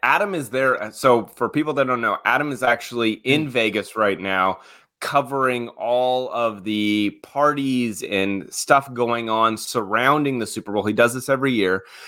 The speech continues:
Speaker 1: So, um, next week we will have an entire post-Super Bowl rundown,
Speaker 2: Nice.
Speaker 1: interviews that he got while he was there, people he talked to, um,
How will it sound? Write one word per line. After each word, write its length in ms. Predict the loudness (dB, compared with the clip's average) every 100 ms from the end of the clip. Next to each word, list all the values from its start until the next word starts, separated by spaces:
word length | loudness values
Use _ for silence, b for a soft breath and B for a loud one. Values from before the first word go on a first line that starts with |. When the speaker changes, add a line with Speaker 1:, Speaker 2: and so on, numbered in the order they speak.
| B
Speaker 1:
So, 440 | -14 -4 -2 0
um, 400 | 0 0 -2 -4 -8
next 460 | -2 0 -2 -4
week 240 | 0 0 0
we 140 | -2
will 160 | 0 0
have 400 | 0 0 2 0
an 100 | -6
entire 680 | -8 -6 -2 0 0 -2 -4 -6
post-Super 680 | 2 2 0 -4 -4 -2 -4
Bowl 420 | 0 0 0 0
rundown, 560 | 0 0 0 2 2
Speaker 2:
Nice. 80 | -2 -2
Speaker 1:
interviews 640 | 0 0 0 0 0 0 0
that 160 | -2
he 160 | -2 -8
got 300 | 0 2 2
while 160 | -2
he 140 | -2 -6
was 200 | -6 -8
there, 460 | -4 0 0 0 -4 B B 0
people 280 | 0 2
he 120 | 0 -2
talked 480 | -2 0 0 -2 -8
to, 400 | -2 0 0 -2 B B B
um, 580 | 0 2 0 -4 -10